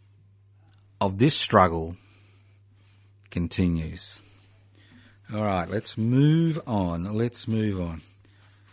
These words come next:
It looks like the maggots are crawling all over the body politics, isn't it?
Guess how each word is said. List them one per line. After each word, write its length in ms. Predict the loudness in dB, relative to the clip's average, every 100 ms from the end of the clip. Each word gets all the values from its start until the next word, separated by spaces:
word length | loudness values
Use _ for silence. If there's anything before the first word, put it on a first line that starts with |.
| -20 -20 -20 _ _
It 160 | -10 -2
looks 320 | -2 -2 0
like 340 | 4 4 2 -6
the 240 | -2 0
maggots 880 | 2 4 4 4 2 -2 -2 -10 -10
are 80 | -12
crawling 1040 | -14 -10 0 2 4 4 2 2 0 -4 -8 -8
all 400 | 0 4 4 4
over 340 | 4 4 2
the 120 | 0 0
body 320 | 0 0 0
politics, 640 | -4 -6 -6 -10 -14 -10
isn't 200 | -8 -6
it? 120 | -8